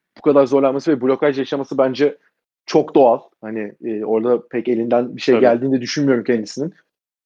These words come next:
Speaker 1: Ya ama hani zaten yarış sonrası Ocon'a da bu söylendi. Abi yarışı Ocon kazandı, evet ama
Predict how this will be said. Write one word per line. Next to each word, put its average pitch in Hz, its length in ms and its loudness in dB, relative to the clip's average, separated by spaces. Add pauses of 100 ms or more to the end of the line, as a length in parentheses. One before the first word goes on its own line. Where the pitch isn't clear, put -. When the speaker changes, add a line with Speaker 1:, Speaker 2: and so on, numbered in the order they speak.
(100)
Speaker 1:
Ya 160 180 0
ama 170 440 2
hani 135 340 -6
zaten 135 200 -2
yarış 131 260 -4
sonrası 135 340 -8
Ocon'a 147 300 -4
da 131 180 0
bu 113 80 -12
söylendi. 117 500 -6 (440)
Abi 120 280 0
yarışı 123 380 2
Ocon 156 320 2
kazandı, 123 440 2
evet 151 220 4
ama 165 340 -2